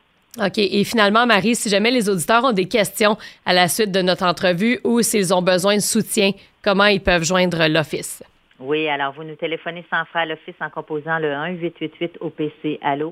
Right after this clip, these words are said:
Speaker 2: le un huit huit huit, six sept deux, deux cinq cinq six, et vous faites l'option un pour parler à un agent. Et je répète notre adresse, euh, du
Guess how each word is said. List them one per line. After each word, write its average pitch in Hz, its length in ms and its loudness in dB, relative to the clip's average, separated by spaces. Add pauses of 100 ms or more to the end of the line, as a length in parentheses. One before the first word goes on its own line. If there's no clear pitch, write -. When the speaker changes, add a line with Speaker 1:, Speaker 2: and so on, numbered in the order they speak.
Speaker 2:
le 190 140 -8
un 147 240 -8
huit 151 300 -8
huit 151 200 -10
huit, 160 140 -8 (300)
six 156 100 -12 (160)
sept 147 260 -4
deux, 156 160 -10
deux 147 160 -8 (120)
cinq 143 280 -4 (140)
cinq 135 220 -4 (180)
six, 254 100 -8 (140)
et 156 60 -2
vous 139 80 -8 (100)
faites - 180 -8
l'option 143 400 -8
un 143 140 -2
pour 143 220 -12
parler 147 320 -4
à 143 80 -8
un 135 160 -8
agent. 131 320 -6 (680)
Et 190 340 -2
je 165 60 -16
répète 165 320 -6
notre 156 220 -10
adresse, 151 360 -8 (140)
euh, 143 220 -6 (520)
du 139 80 -20